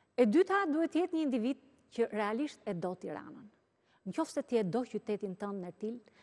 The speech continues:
nuk ka shanse që ti t'i bësh dëm atij. Përkundrazi, do bësh çmos me të gjitha mundësitë e tua që ti shërbesh që qyteti të heci,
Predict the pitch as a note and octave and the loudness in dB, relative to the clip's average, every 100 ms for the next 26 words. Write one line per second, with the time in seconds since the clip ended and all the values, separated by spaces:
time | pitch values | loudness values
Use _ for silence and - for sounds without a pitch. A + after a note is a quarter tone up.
0 | - - G#3 - - F#3+ - - A3 G3+ | -14 0 2 2 -4 -10 -10 -6 -4 -4
1 | G3 G3+ - G3+ F#3+ F3+ F#3 F3 D3 F#3 | -4 -6 -6 -8 -6 -4 -2 -2 -4 -6
2 | - - - - _ _ _ _ G3+ - | -8 -14 -20 -20 _ _ _ _ -6 -2
3 | C4 G#3 - - - _ _ _ - D#3+ | 0 0 -4 -10 -18 _ _ _ -6 2
4 | A3 F3+ A3 F#3 - - A3+ C#4 E4 - | 2 4 0 -2 -10 -6 0 0 -2 -6
5 | - - _ _ _ _ F#3+ E3+ - D#4+ | -18 -20 _ _ _ _ -2 0 0 0
6 | C#4+ B3+ - B3 G#3+ C4+ C4+ C4 C4 - | 2 0 -2 -2 -2 0 0 0 -4 -12
7 | - A#3 - _ - A3 - G#3 F3+ F3 | -8 -6 -6 _ -8 -8 -4 -2 2 6
8 | B3+ C#4 - - - - - - A3 A#3 | 6 4 -4 -16 -20 -12 -8 -4 2 4
9 | A#3 G#3+ - F3 G#3 G#3 - | 4 0 -6 -2 0 0 -4